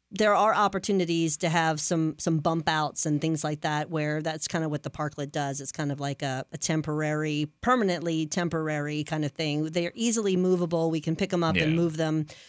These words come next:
Speaker 1: Uh, they're heavy. We're not, we're not just gonna pick 'em up, you know,
Speaker 2: Something will pick
Speaker 1: With
Speaker 2: them
Speaker 1: my,
Speaker 2: up.
Speaker 1: yes,
Speaker 2: Yeah,
Speaker 1: some,
Speaker 2: some,
Speaker 1: some,
Speaker 2: something
Speaker 1: something will pick
Speaker 2: can
Speaker 1: them up.
Speaker 2: pick it up.
Speaker 1: But, you know, we're just, we're just experimenting with this,
Speaker 2: Mm-hmm.
Speaker 1: and we're gonna see how this goes, and,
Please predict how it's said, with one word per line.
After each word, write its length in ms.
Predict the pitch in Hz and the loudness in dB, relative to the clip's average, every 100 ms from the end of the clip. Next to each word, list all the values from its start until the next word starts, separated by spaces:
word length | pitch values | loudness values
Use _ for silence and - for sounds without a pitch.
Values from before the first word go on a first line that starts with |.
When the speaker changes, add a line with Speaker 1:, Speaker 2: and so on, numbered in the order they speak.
| - _ | -20 _
Speaker 1:
Uh, 220 | 160 151 | -2 -2
they're 100 | - | -2
heavy. 480 | 156 - 240 165 165 | -4 2 2 2 -2
We're 120 | 175 | -2
not, 180 | 170 160 | -2 -4
we're 120 | 175 160 | -2 -4
not 80 | 147 | -4
just 100 | 156 | -6
gonna 100 | 147 | -6
pick 120 | 170 | -4
'em 120 | 151 | -2
up, 100 | 143 - _ _ _ _ | -4 -6 _ _ _ _
you 160 | - 160 | -4 -4
know, 220 | 135 143 _ _ _ _ _ _ - | -2 -8 _ _ _ _ _ _ -2
Speaker 2:
Something 520 | - 220 214 190 143 | 2 4 4 4 4
will 140 | 117 101 | 4 2
pick 160 | 208 | 4
Speaker 1:
With 140 | 196 190 | 2 4
Speaker 2:
them 60 | |
Speaker 1:
my, 260 | 170 160 156 | 0 0 -4
Speaker 2:
up. 80 | 165 | -6
Speaker 1:
yes, 180 | 196 165 | -4 0
Speaker 2:
Yeah, 100 | 160 | 0
Speaker 1:
some, 220 | - 226 | 2 2
Speaker 2:
some, 180 | 208 147 | 4 2
Speaker 1:
some, 280 | 233 233 226 | 4 2 0
Speaker 2:
something 460 | - 170 147 120 87 | 2 2 4 4 4
Speaker 1:
something 560 | 87 247 240 233 196 | 4 2 2 2 2
will 100 | 165 | 0
pick 120 | 156 151 | 2 4
Speaker 2:
can 180 | 120 | 6
Speaker 1:
them 40 | 104 | 4
up. 40 | 98 | 0
Speaker 2:
pick 180 | 85 | 0
it 80 | - | -2
up. 120 | 62 - - _ | -8 -12 -20 _
Speaker 1:
But, 280 | 247 233 - _ _ _ _ _ _ - | 4 4 2 _ _ _ _ _ _ -12
you 120 | - 302 | 0 2
know, 100 | 247 | 4
we're 100 | 254 | 2
just, 380 | 277 302 - - | 4 4 4 -2
we're 100 | 226 | -2
just 220 | 262 269 | -2 0
experimenting 640 | 285 - 247 185 156 151 143 | -2 0 0 0 0 -2 -4
with 160 | 143 | -4
this, 260 | - 135 - | -6 -6 -4
Speaker 2:
Mm-hmm. 80 | - | 0
Speaker 1:
and 420 | 180 170 160 165 | 2 2 2 0
we're 60 | 175 | 0
gonna 140 | 185 151 | 0 0
see 180 | 254 | 0
how 140 | 226 226 | 0 0
this 220 | 214 202 | 0 0
goes, 580 | - 175 175 175 170 - | 0 2 2 2 0 -2
and, 720 | - 165 151 156 156 156 156 | -4 -4 -2 -2 0 0 -2